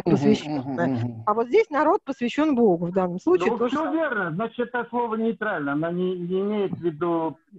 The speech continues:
Speaker 3: Она иногда по-, позитивную коннотацию идёт, иногда негативную.
Speaker 1: Да.
Speaker 3: То есть она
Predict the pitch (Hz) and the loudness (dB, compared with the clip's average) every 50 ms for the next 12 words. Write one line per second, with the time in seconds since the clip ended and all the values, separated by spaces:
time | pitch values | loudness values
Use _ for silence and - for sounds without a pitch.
0 | _ _ _ _ - - 185 196 202 208 214 202 180 185 202 196 - 190 190 190 | _ _ _ _ -8 -6 -4 -2 -2 0 -2 -2 -2 -2 -4 -4 -4 -6 -8 -8
1 | - 196 185 156 180 175 - - 254 254 247 240 226 220 208 202 185 175 175 - | -6 -8 -6 -6 -6 -6 -4 -4 -2 -2 0 0 0 0 0 -2 -4 -6 -8 -8
2 | 190 185 190 190 185 - 185 175 - - - 165 160 147 156 147 - - 147 143 | -6 -4 -4 -4 -6 -4 -6 -6 -6 -6 -6 -8 -6 -4 -4 -4 -4 -4 -4 -4
3 | 143 143 151 175 175 170 160 147 147 156 147 _ - 120 110 _ _ _ _ _ | -4 -4 -6 -6 -6 -6 -6 -4 -4 -4 -4 _ -12 -20 -20 _ _ _ _ _
4 | _ _ _ _ 269 285 294 302 294 294 269 254 - 262 247 247 269 269 262 240 | _ _ _ _ -8 -2 2 2 2 2 0 -4 -6 -4 -4 -4 -2 -4 -4 -4
5 | 226 208 | -6 -8